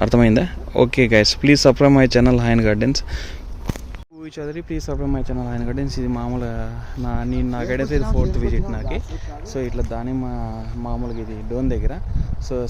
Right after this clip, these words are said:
సెట్టింగ్ చూడండి నీట్గా, ఇక్కడ చూడండి, అక్కడక్కడ బుడానికి కూడా పట్టుకున్నాయి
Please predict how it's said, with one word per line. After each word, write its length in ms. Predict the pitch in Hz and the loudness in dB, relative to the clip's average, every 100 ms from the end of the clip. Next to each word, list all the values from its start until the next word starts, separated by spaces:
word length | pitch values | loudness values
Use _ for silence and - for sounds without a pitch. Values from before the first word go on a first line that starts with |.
| - | -4
సెట్టింగ్ 260 | 123 139 123 | -4 -4 -4
చూడండి 340 | 113 110 143 160 | -6 -8 -8 -6
నీట్గా, 340 | 131 123 123 120 110 | -4 -4 -4 -4 -6
ఇక్కడ 120 | 110 110 | -6 -6
చూడండి, 280 | 107 104 104 | -6 -8 -10
అక్కడక్కడ 360 | 101 113 110 113 110 | -10 -10 -8 -8 -6
బుడానికి 320 | 117 123 120 | -6 -4 -6
కూడా 100 | 117 107 | -6 -8
పట్టుకున్నాయి 380 | 101 - 104 | -10 -10 -12